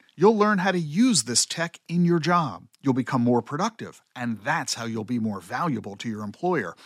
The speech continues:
That's how you'll keep your job, and in fact, it's how you'll invent your next job. Jobs that today don't yet exist.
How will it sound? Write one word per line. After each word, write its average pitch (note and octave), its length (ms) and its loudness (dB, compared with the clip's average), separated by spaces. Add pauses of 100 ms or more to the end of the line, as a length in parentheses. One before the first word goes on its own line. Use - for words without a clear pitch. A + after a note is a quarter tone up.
(120)
That's E3+ 380 0
how B2 100 -2
you'll A#2 200 0
keep - 320 -6
your A2+ 140 -8
job, E3 460 2 (240)
and F#3 160 0
in F3+ 80 0
fact, A#3 320 2
it's F3 120 -4
how A3+ 180 0
you'll F#3+ 260 4
invent F#3+ 520 0
your B3 200 0
next B3 480 0
job. A2+ 400 2 (520)
Jobs E3+ 440 2
that A2+ 160 -14
today D3+ 520 -2 (440)
don't A2 260 -4
yet F2 160 -12
exist. - 540 -6